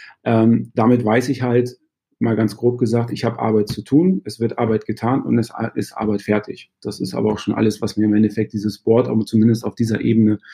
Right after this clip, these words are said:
ähm, ja, sagen kann. So, und, äh, der erste wichtige Schritt, nichtsdestotrotz, ist aber überhaupt erstmal dieses Board oder diese Arbeit in, auf Form von, in Form von Zetteln, sage ich jetzt mal, an die, an die Wand zu bringen, äh, im einfachsten Fall oder in irgendeine Form von elektronischen Tool,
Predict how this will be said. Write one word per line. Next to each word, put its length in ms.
ähm, 500
ja, 220
sagen 320
kann. 300
So, 180
und, 380
äh, 160
der 120
erste 360
wichtige 340
Schritt, 340
nichtsdestotrotz, 720
ist 120
aber 200
überhaupt 340
erstmal 480
dieses 400
Board 480
oder 160
diese 240
Arbeit 460
in, 240
auf 180
Form 220
von, 440
in 120
Form 200
von 180
Zetteln, 360
sage 160
ich 100
jetzt 180
mal, 200
an 120
die, 280
an 100
die 140
Wand 180
zu 180
bringen, 300
äh, 300
im 140
einfachsten 520
Fall 280
oder 160
in 100
irgendeine 440
Form 220
von 140
elektronischen 640
Tool, 380